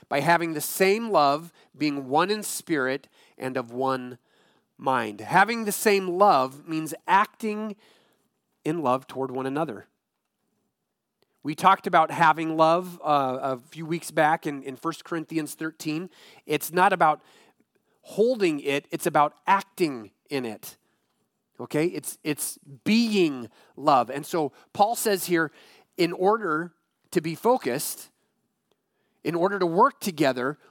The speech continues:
we need to have the same love.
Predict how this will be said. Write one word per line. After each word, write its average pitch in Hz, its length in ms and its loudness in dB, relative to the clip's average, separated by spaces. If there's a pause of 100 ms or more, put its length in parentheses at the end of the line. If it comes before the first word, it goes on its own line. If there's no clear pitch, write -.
we 170 580 -4 (880)
need 143 220 -6
to 160 80 -2
have 143 320 -6
the 147 80 -12
same 127 540 -8 (120)
love. 120 560 -10